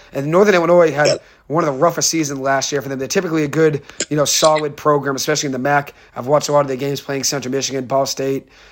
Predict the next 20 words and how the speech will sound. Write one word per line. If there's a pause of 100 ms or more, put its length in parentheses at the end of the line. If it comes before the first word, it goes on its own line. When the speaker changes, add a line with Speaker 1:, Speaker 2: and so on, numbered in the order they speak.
(100)
Speaker 1:
uh,
you
know,
in,
in
Bowling
Green.
But (160)
they
had
a
tougher
season
last
year.
I
mean,
that's
a
team